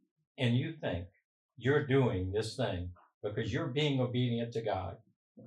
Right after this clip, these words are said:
that you're not gonna say, "I did this. This is what I did." And I'm gonna tell you something. God forbid that any human being would ever say, "I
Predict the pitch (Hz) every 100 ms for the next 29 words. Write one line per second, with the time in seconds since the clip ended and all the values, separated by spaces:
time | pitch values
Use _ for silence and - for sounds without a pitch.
0 | - 117 123 120 151 151 147 - 151 135
1 | - 113 90 - _ _ _ _ - 113
2 | 104 104 98 90 87 90 - - - _
3 | - 190 147 123 98 101 101 90 87 -
4 | - _ - - _ _ - 123 123 123
5 | - 151 123 - - - 92 - _ _
6 | - 120 143 143 185 170 - 107 98 92
7 | 143 151 - - - _ _ _ - 117
8 | - 143 170 185 139 160 151 151 139 101
9 | 120 113 90 92 - _ - 117 123 151
10 | 156 160 170 - 180 120 87 90 - _
11 | _ _ - 120 123